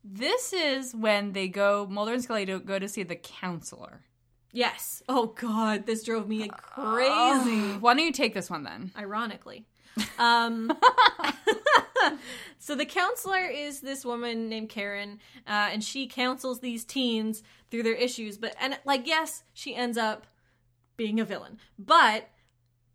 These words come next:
Speaker 2: like, everything that she says from a counselor's perspective makes no sense. Like, she talks about how Bobby's stepdad, like, makes him, is locked in the basement. And I know the answers to the questions that I'm asking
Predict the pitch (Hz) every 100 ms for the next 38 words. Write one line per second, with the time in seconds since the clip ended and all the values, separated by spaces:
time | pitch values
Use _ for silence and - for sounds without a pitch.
0 | _ _ 277 294 - 330 330 359 359 359
1 | 302 - 269 - 311 311 302 285 269 247
2 | 226 262 277 285 269 262 247 269 285 247
3 | 247 247 269 285 294 277 285 381 339 233
4 | 247 247 285 294 285 277 269 254 262 254
5 | 269 277 269 240 - 311 - 269 254 220
6 | 226 220 - - _ - 214 226 233 277
7 | 277 269 - 214 240 202 208 220 254 277
8 | 277 330 330 254 214 - - 269 302 339
9 | 440 427 311 339 349 330 254 269 277 269
10 | 285 254 226 214 220 240 - 311